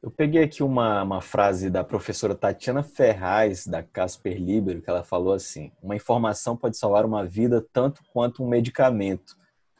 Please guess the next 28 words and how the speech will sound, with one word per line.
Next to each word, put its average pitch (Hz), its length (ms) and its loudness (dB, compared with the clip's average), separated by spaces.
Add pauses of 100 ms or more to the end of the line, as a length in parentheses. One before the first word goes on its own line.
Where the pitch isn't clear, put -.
(640)
E 104 120 8
aí 123 120 10
a 131 80 10
gente 151 240 0
tem 139 200 2
visto, 113 420 2
além 104 460 4
dessas 107 360 2
declarações 92 640 0
sobre 92 220 -2
cloroquina, 92 800 -4
por 87 140 -4
exemplo, 87 240 -4
do 92 80 -6
presidente, 92 920 -2 (480)
é, 82 560 2
uma 98 200 0
politização 131 1200 2
da 123 160 6
origem 147 580 6
da 143 140 8
doença, 104 640 0
né? 90 240 -2
E 95 80 2
aí 107 540 2
tem 127 200 2
esse 135 240 0
discurso 113 800 -2